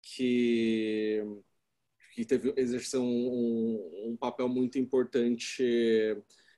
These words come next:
é, na luta contra as forças romanas na Grã-Bretanha, é, do, dos anos, é, sessenta antes de Cristo.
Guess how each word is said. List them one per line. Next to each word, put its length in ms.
é, 60
na 200
luta 360
contra 520
as 280
forças 460
romanas 560
na 100
Grã-Bretanha, 1400
é, 360
do, 1120
dos 180
anos, 540
é, 520
sessenta 440
antes 300
de 120
Cristo. 440